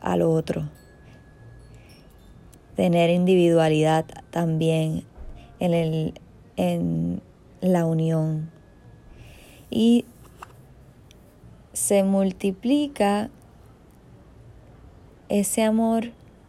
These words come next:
mientras te amas a ti y lo ofreces sin expectativas, se mantiene entonces balanceada la ecuación y esa energía.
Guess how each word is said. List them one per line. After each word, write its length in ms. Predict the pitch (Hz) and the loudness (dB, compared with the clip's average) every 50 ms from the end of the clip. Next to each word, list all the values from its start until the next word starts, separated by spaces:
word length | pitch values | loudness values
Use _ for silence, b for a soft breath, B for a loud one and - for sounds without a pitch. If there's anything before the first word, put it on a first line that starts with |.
| - | -10
mientras 840 | - 202 196 190 190 180 175 175 - - 175 170 170 - - - - - - - - - - - - - | -6 -2 0 0 0 0 0 -2 -2 -2 -2 -2 -2 -4 -8 -10 -12 -14 -20 -20 -20 -20 -20 -20 -16 -10
te 100 | - 175 | -6 -6
amas 280 | 170 165 170 175 180 190 | -4 -4 -4 -4 -4 -6
a 100 | 208 214 | -6 -4
ti 340 | - 247 240 240 240 247 - - - - | -4 -4 -4 -4 -6 -10 -14 -20 -16 -8
y 160 | - 175 170 | -6 -4 -2
lo 180 | 165 165 160 160 | -2 -2 -2 -4
ofreces 800 | 160 - - - 233 247 247 - - - 190 185 - - - - - - - | -6 -6 -4 -2 0 0 -2 -2 -4 -6 -6 -6 -8 -10 -14 -16 -20 -14 -12
sin 280 | - - - 202 196 | -8 -6 -4 -2 -2
expectativas, 1000 | 190 185 - - 98 95 - - 123 123 123 127 120 - 208 214 202 220 - - B B B B B B B B B B B B B B B B B B B B B | -2 -2 -4 -4 -6 -4 -4 -4 -4 -4 -2 -2 -2 -2 -2 -2 -4 -8 -10 -14 B B B B B B B B B B B B B B B B B B B B B
se 220 | - - - 208 190 | -8 -2 0 2 2
mantiene 560 | 185 185 180 175 170 - 180 175 175 175 185 | 4 2 2 0 0 -2 0 0 0 0 0
entonces 540 | 185 185 - 196 196 196 185 - 190 180 170 | 0 0 0 0 0 0 -2 -2 -4 -4 -2
balanceada 1120 | 170 180 170 165 165 165 160 165 156 - - - 175 170 165 165 160 156 151 156 - - - - - - - - - - | 0 0 0 0 0 -2 -2 -2 -2 -4 -2 -2 0 0 2 2 2 2 0 -2 -4 -6 -10 -18 -20 -20 -20 -20 -10 -6
la 140 | - 170 165 | -4 -4 -4
ecuación 640 | 165 - 160 156 147 147 - - - 151 156 151 | -4 -4 -4 -4 -2 -4 -4 -4 -2 -2 -2 -2
y 160 | 147 147 151 151 | -2 -2 -2 -2
esa 260 | 147 147 - 160 156 | -4 -4 -4 -4 -2
energía. 560 | 151 151 147 147 143 143 - - - - | -2 -2 -2 -4 -6 -6 -8 -8 -8 -10